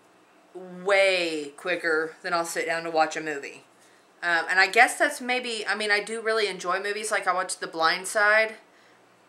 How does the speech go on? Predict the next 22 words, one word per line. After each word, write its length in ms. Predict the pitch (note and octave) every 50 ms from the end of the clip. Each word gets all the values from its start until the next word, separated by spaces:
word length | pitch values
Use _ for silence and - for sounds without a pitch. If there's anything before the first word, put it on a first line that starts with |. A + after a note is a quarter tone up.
| _ _ _ _ -
last 400 | F#3+ G3 G#3 G#3+ G#3+ G#3+ - A3+
week, 240 | G#3+ A3 A3 A3
I 100 | A3+ G#3+
think. 520 | G#3+ G#3+ A#3 A3 G#3+ A3 G#3+ - - - - - - _ _ _ _ _ _ _ _ _ _ -
Loved 1000 | F#3+ F#3+ G3+ G3+ G3 G3 G3 F#3+ F#3+ F#3 F3+ F3 D#3+ D#3 D3+ C3+ - D3+ D#3
that 260 | - E3+ E3 D3 -
movie. 300 | E3+ E3+ E3 D#3 D#3 D3
I, 240 | - E3+ - - B3
I 20 | C4+
like 200 | D4 C4+ A#3+ -
Sandra 280 | - A#3 G#3 G3 F#3
Bullock 360 | E3 E3+ E3+ E3 D#3+ D3+ D3+
a 40 | D#3+
lot, 300 | D3+ D3 C#3+ C#3 C#3 -
though. 200 | D3+ C#3+ C#3 C#3 - - - - _ -
But 100 | - -
that 160 | A3+ B3 C4+
was 160 | C#4 C#4 C#4
a 60 | A3+
really 320 | F#3+ F#3 F#3 F#3 F#3 F3+ E3
good 220 | E3 E3 D#3 D#3
movie. 340 | D#3+ D#3 D3+ C3+ B2 A#2